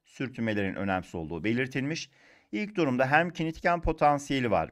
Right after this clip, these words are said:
Bir bölü iki M çarpı V sıfırın karesi artı yüksekliğinden dolayı M G H'ımız. Son durumda yayda depolanan esneklik potansiyel enerjiye eşit olmuş olacak. Ona da E P diyelim. İşte bu nelere bağlıdır diyor.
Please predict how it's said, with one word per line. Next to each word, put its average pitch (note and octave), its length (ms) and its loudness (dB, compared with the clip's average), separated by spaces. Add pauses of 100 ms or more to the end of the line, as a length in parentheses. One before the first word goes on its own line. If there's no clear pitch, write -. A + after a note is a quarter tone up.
Bir C3 200 -2
bölü G#2 180 2
iki - 240 -4
M B2 240 4
çarpı F2+ 420 0
V A2 180 0
sıfırın C#3+ 380 -4
karesi D3+ 540 -4 (840)
artı A2+ 360 4
yüksekliğinden B2+ 840 0
dolayı F#2 340 0
M F#2+ 220 0
G A#2 180 2
H'ımız. C3+ 520 -4 (380)
Son F3 340 -2
durumda A2+ 280 2
yayda C3+ 340 6
depolanan C3 500 0
esneklik C#3+ 500 -6
potansiyel B2 540 0
enerjiye G#2+ 500 2
eşit - 240 -6
olmuş D2+ 320 -8
olacak. D#2 340 -4
Ona F2 220 -2
da B2+ 280 2 (280)
E G#2+ 200 2
P G2 240 -2
diyelim. E2 280 -8 (320)
İşte F3+ 240 -6
bu G3 120 -4
nelere F#3+ 360 6
bağlıdır G2+ 560 8
diyor. - 160 -16